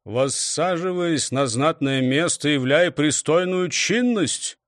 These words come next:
Какие деревяшки, теслички! Это только у раба вечно дел не в проворот, поесть не присядешь. Это у ремесленника день-деньской засучены рукава.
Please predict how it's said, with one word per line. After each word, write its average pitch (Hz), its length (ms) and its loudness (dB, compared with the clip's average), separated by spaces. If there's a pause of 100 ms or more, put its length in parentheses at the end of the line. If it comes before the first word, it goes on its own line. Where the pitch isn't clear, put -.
(540)
Какие 202 600 -6
деревяшки, 185 1080 -2
теслички! 170 960 -2 (640)
Это - 180 -12
только 123 260 -4
у 139 140 2
раба 156 460 2
вечно 190 460 0
дел 143 260 0
не 135 140 2
в - 80 -8
проворот, 135 560 -2
поесть 127 400 -2
не 120 60 -6
присядешь. 101 720 -6 (360)
Это 156 340 2
у 196 80 4
ремесленника 220 920 0
день-деньской 190 800 0
засучены 151 680 0
рукава. 143 500 -2